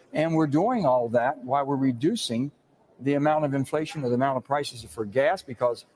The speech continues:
I think all of us will agree the supply and demand, the more supply you have,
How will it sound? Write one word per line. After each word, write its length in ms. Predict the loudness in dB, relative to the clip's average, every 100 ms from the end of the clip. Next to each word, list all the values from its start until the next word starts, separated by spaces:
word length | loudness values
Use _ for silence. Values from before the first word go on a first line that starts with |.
| _ _ _ -8
I 80 |
think 240 | -4 0 2
all 180 | 2 0
of 80 |
us 140 | -4 -2
will 140 | -2
agree 500 | 0 0 0 0 -2 -6 _ -12
the 80 |
supply 480 | -8 -8 -4 0 0
and 180 | 0 0
demand, 440 | 0 0 0 0
the 40 | 2
more 200 | 0 0
supply 400 | -4 -4 -2 0
you 180 | -2 0
have, 340 | 2 2 0